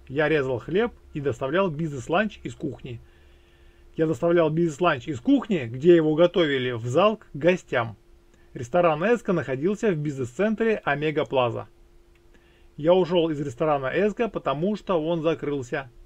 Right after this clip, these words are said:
В «Эске» я проработал около пяти лет,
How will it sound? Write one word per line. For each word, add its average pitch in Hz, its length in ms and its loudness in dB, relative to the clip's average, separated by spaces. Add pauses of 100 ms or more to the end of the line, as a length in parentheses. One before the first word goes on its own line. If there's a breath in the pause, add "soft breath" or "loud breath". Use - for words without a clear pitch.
(340 soft breath)
В 127 180 0
«Эске» 220 520 2
я 160 220 2
проработал 151 640 0
около 170 380 0
пяти 131 300 -8
лет, 117 240 -2